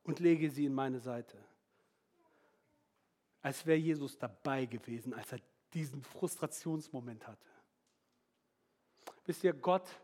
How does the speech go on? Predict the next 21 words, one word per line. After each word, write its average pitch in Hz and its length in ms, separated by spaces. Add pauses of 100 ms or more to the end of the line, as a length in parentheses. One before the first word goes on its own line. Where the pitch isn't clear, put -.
(400)
sieht 196 240 (360)
uns 175 600 (720)
in 160 120
den 147 220 (300)
guten 277 400
Zeiten 147 600 (440)
und 180 100
auch 180 140
in 185 60
den 180 220 (280)
schwierigen, 214 800
komplizierten 208 800
Zeiten, 143 420 (280)
wo 180 140
wir 180 160
ausrasten 185 540
und 147 60
sagen, 175 240
"Äh, 359 360
ich 359 80
glaube 359 280